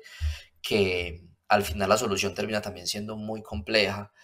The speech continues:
y de muchos pasos para los usuarios. Y nosotros, digamos que resolvimos el reto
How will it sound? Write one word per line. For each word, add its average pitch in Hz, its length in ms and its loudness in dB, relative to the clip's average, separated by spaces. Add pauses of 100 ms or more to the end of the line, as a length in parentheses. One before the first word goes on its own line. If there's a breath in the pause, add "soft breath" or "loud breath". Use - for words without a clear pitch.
(300 loud breath)
y 123 100 -4
de 104 100 6
muchos - 340 2
pasos - 240 2
para 87 160 -2
los - 140 -10
usuarios. - 640 2 (120)
Y 98 220 -10
nosotros, 95 380 -8
digamos 98 280 -6
que 110 120 -4
resolvimos 90 420 -6
el 101 140 -2
reto 92 480 -4